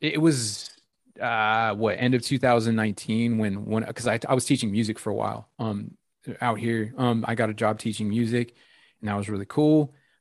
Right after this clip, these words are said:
Um, and I was always trying to get these kids to kinda think differently. And, like, I'm, a lot of them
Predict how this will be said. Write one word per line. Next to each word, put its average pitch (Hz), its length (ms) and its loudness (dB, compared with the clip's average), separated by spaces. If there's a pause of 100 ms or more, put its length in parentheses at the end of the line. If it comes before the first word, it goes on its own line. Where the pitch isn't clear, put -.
Um, 113 220 2
and 107 120 0
I 110 80 2
was 110 140 4
always 113 280 6
trying 110 200 -4
to 104 60 -4
get 101 120 -4
these 104 200 -6
kids - 260 -8
to 107 80 -10
kinda 101 220 -8
think - 320 -10
differently. 113 420 -14
And, 113 120 -14
like, 110 180 -14 (440)
I'm, 110 340 -4 (100)
a - 40 -10
lot 110 160 2
of 101 60 -8
them 104 420 -4